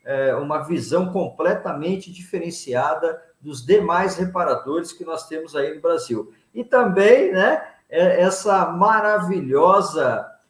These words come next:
é, experiência que nós tivemos aí com os pró,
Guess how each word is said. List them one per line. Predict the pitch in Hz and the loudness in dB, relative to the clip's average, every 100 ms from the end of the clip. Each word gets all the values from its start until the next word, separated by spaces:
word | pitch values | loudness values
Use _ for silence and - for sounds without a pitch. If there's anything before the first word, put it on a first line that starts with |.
| _ - | _ -6
é, | 123 123 123 120 120 113 113 | -4 -2 -2 -2 -2 -4 -6
experiência | 143 - 190 160 160 196 233 - 165 | -8 -2 0 0 0 0 0 -4 -8
que | 160 | -4
nós | 180 180 | -4 -4
tivemos | - 123 151 180 151 127 | -8 -6 -2 -2 -2 -4
aí | 160 180 | -2 -4
com | 180 170 160 | -6 -8 -8
os | - - | -10 -16
pró, | - 143 156 180 - | -10 -4 0 0 -2